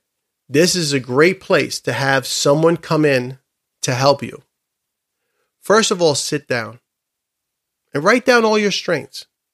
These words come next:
Write down things that you think that you're, you're really good at. Then also get someone, get a friend, and ask them, "What are my strengths?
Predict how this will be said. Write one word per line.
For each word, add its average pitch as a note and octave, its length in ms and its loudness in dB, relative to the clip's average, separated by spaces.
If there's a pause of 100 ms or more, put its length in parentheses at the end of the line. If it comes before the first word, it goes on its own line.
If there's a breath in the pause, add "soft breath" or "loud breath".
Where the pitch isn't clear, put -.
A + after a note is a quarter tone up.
(280)
Write G3+ 200 0
down A#3+ 200 2
things G#3 240 0
that D#3+ 180 -6
you F3 300 -6
think E3 400 -4
that C#3+ 200 -6
you're, D3 140 -2 (240)
you're C3+ 140 0
really D#3 280 0
good D#3 220 2
at. C3+ 220 -4 (960)
Then E3+ 160 2
also E3+ 440 0 (140)
get F#3 240 2
someone, D3 500 0 (920)
get C#3+ 160 2
a D#3 40 -2
friend, D3+ 500 0 (120)
and C#3+ 360 0 (180)
ask A#3 320 0
them, E3+ 300 0 (920)
"What C3 460 0
are A3 240 0
my F3 200 -2
strengths? - 600 -12